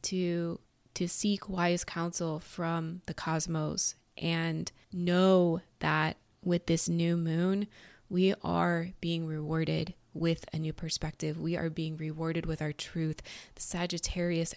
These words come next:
energy is all about speaking your truth, being who you really want to be and going after that. Exploring all that this world has to offer, being courageous and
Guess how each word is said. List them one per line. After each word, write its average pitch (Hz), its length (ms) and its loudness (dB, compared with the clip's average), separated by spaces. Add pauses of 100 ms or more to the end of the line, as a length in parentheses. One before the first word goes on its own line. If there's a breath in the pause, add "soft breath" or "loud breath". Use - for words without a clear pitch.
energy 165 640 0
is 160 300 -2
all 170 220 0
about 151 260 -2
speaking 160 420 -4
your 143 120 -8
truth, 165 420 -6 (460 loud breath)
being 175 560 0 (180)
who 208 340 0
you 170 220 -2
really 180 340 4
want 156 260 2
to 139 80 2
be 156 560 0
and 151 340 -2
going 165 340 4
after 170 400 -2
that. - 260 -10 (1200 loud breath)
Exploring 170 1300 0
all 175 180 8
that 185 160 6
this 160 240 0
world 160 220 0
has 156 220 -2
to - 140 -6
offer, 156 520 -2 (380)
being 175 200 6
courageous 156 880 0 (420 loud breath)
and 156 640 0